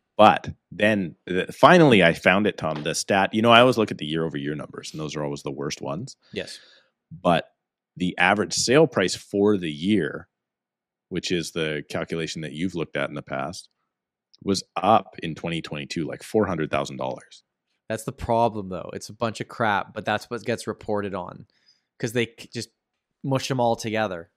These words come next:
Speaker 2: you know?
Speaker 1: Yeah, so, like, for sure, there were some people that spent two million dollars are now pu-, worth one point six.
Speaker 2: Yeah.
Speaker 1: But the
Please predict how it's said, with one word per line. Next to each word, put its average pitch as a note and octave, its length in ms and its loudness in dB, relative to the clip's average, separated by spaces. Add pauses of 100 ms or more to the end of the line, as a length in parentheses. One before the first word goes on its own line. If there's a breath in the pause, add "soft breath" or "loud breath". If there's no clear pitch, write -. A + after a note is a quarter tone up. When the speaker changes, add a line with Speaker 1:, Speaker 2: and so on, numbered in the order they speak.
(280)
Speaker 2:
you G#2+ 80 -10
know? G#2 140 -10
Speaker 1:
Yeah, D#3 240 2
so, B2+ 260 8
like, A2+ 380 6
for A2+ 280 4
sure, A#2+ 440 6
there G#2 120 2
were G2+ 100 2
some F2+ 180 -4
people G2 220 -2
that E2+ 100 0
spent - 260 -6
two - 120 -4
million E2+ 220 -2
dollars E2 300 -2
are D2+ 60 -8
now D2+ 180 -4
pu-, D#2+ 340 -6
worth E2 300 -4
one D2+ 160 -4
point D2 260 -10
six. - 380 -8 (500 soft breath)
Speaker 2:
Yeah. C3+ 200 -4
Speaker 1:
But A2 120 0
the G#2 160 0